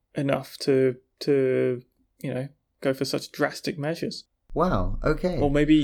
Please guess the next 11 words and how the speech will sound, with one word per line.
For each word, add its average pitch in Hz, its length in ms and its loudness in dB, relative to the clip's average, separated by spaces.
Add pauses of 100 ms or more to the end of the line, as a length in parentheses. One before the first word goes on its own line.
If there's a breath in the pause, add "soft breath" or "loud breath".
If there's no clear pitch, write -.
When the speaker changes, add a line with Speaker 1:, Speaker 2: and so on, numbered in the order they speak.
Speaker 1:
your 147 180 6
little 160 180 6
subspecies - 580 0
has 165 140 -2
just - 220 -2
forgotten 165 380 0
those 151 240 -2
skills. 113 500 -4
Speaker 2:
So 143 320 2 (160)
it's, - 640 -2
maybe, 113 420 0